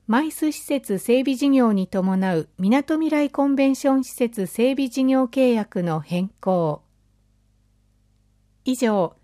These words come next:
反対は日本共産党横浜市会議員団、井上咲楽、神奈川ネッ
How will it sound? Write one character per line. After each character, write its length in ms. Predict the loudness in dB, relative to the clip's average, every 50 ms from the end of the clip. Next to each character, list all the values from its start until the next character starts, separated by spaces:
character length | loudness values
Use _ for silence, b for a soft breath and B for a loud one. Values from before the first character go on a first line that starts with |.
| _ _ _
反 240 | _ 0 2 2 2
対 280 | 0 0 -2 0 0 0
は 200 | -2 -2 -4 b b b b b b b
日 140 | 0 0 2
本 240 | 2 2 2 2 2
共 220 | 2 0 0 0
産 260 | 2 2 0 0 0
党 260 | 0 -2 0 0 2 0
横 260 | 0 -2 -2 -2 0
浜 260 | 2 4 4 4 4
市 120 | 0 -2 -2
会 240 | 0 0 0 0 0
議 120 | -2 -2
員 280 | 2 2 4 2 2 0
団、 320 | -2 -4 -4 -4 -6 -8 _ _ _ _ _ _ _ 0
井 100 | 2 4
上 360 | 4 4 4 4 2 2 0
咲 340 | 0 -4 -6 -6 -4 -6 -4
楽、 160 | -4 -6 -6 _ _ _ _ _ _ _ _ _
神 160 | 0 2 2
奈 100 | 4 4 4 2 2
川 140 | 2 2
ネ 100 | 0 -2
ッ 60 | -4